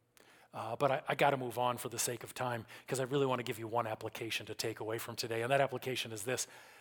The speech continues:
Be a part of the body, right? Be a part of the body. First Corinthians twelve moves on from where we read into an illustration about the importance of the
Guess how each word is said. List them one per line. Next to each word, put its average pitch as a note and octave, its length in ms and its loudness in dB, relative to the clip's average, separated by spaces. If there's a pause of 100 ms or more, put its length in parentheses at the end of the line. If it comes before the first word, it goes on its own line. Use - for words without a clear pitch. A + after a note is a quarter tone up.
(120)
Be C4 80 6
a C4 60 6
part C4 180 10
of C#4+ 40 10
the C#4 60 10
body, C4+ 420 12 (920)
right? D3+ 240 6
Be C4+ 320 10
a F3+ 140 4
part G#3+ 400 12 (100)
of F#3+ 320 12
the D3+ 100 8
body. C#3+ 800 2 (3000)
First F#3 240 4
Corinthians D#3+ 480 2
twelve E3+ 460 6
moves D3+ 280 0
on D3 360 4
from B2 180 -2
where C#3 200 4
we D3 180 0
read G#2 380 -4 (340)
into D3 340 0
an B2+ 80 2
illustration C#3+ 720 0 (180)
about C#3+ 240 4
the C3 100 -4
importance C#3+ 600 0
of B2 240 0
the A2+ 100 -4